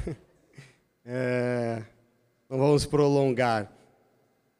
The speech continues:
Capítulo seis de Neemias, versículo três, diz assim:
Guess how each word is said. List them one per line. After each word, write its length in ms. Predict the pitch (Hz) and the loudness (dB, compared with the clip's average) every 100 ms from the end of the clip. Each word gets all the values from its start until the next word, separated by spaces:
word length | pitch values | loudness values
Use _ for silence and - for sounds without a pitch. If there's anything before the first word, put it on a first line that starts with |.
| _ _ _ _ - | _ _ _ _ -10
Capítulo 640 | 135 - 180 175 190 151 | -8 -4 -4 -2 2 2
seis 520 | - - 165 208 175 | 2 2 2 2 -2
de 120 | 151 | -2
Neemias, 500 | 139 131 123 196 202 | -2 0 0 0 0
versículo 540 | 139 147 - 170 170 156 | 0 -2 -4 -4 -2 -4
três, 440 | - 156 185 180 | -2 0 2 0
diz 200 | 175 170 | -2 -2
assim: 440 | 175 - 151 120 | 0 0 -2 -2